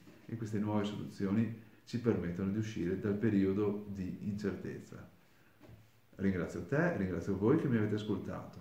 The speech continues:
ringrazio tutte le persone che a vario titolo mi hanno accompagnato nei percorsi di studio o che semplicemente ho incontrato, magari in modo occasionale.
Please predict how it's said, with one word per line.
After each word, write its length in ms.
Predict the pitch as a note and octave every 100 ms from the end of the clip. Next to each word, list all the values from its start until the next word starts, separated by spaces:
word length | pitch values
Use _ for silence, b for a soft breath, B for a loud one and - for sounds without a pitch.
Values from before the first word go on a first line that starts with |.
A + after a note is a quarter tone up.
| F2+
ringrazio 400 | A2+ C3+ D3+ G#2+
tutte 240 | - D3 D#3
le 100 | C3+
persone 580 | A2 - E2 F2 G2
che 100 | -
a 40 | F#2
vario 300 | F2 F2+ F2
titolo 340 | C3+ C#3+ D3 G#2+
mi 120 | F#2+
hanno 100 | F#2
accompagnato 720 | F2+ E2+ G2+ F#2+ G2 G#2 G#2+
nei 120 | G#2+
percorsi 500 | G2+ G2 - G2 G2
di 80 | -
studio 680 | - C#3 E3 F#3 F#3 B B B B
o 100 | E3+
che 120 | F3
semplicemente 580 | E3+ D#3+ D#3+ E3 B2+ G2+
ho 40 |
incontrato, 560 | F#2+ G#2+ G#2+ G2 - G2+
magari 360 | G#2+ B2+ G#2 F#2+
in 80 |
modo 160 | F#2 F#2+
occasionale. 760 | F#2+ F#2 F#2+ F2+ E2+ - -